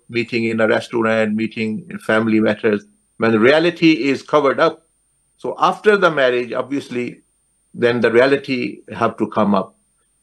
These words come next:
So Rasulullah sallallahu alaihi wasallam gave very, very simple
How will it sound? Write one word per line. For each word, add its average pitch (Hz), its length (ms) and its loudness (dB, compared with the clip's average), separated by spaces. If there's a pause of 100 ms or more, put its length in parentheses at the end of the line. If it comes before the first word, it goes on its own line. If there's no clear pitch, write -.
(920)
So 147 160 8
Rasulullah 175 580 6
sallallahu 156 480 4
alaihi - 60 -10
wasallam 143 260 0
gave 131 220 -2
very, 147 260 0
very 127 480 -4 (180)
simple 135 760 0